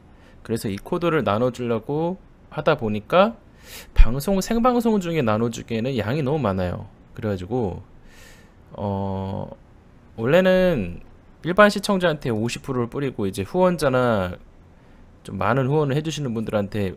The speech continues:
우선적으로 나눠주는 거를 오십 프로 해라, 해도 된다, 이렇게 했었는데, 어, 저는 약간 바꿔서 아무래도 유튜브에 사람이 더 많다 보니까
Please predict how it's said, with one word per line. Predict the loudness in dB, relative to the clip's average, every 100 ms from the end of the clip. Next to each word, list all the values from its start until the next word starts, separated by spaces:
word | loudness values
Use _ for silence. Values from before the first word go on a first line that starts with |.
| -8
우선적으로 | -6 -2 -2 -2 -2
나눠주는 | 0 0 0 -2 -4 -2
거를 | 0 0
오십 | 0 -4 -4
프로 | -6 -2
해라, | 0 2 2
해도 | 0 -4
된다, | -4 2 4 2 -4 -20 -20 -20 -20 -14
이렇게 | -12 -6 -6
했었는데, | 0 0 0 0 0 0 -2 -8 -14 -16 -18 -20 -20
어, | -8 -4 -2 -2 -4 -6 -10 -20 -20 -20 -20 -20 -20 -20 -20 -20 -20 -20 -16
저는 | -6 0 2
약간 | 2 -2
바꿔서 | -4 -2 0 0 -4 -2
아무래도 | -2 -2 -2
유튜브에 | -6 -6 -6 -2 -2
사람이 | 0 0 2
더 | -2
많다 | -2 0 -2
보니까 | -2 -6 -4 -6 -6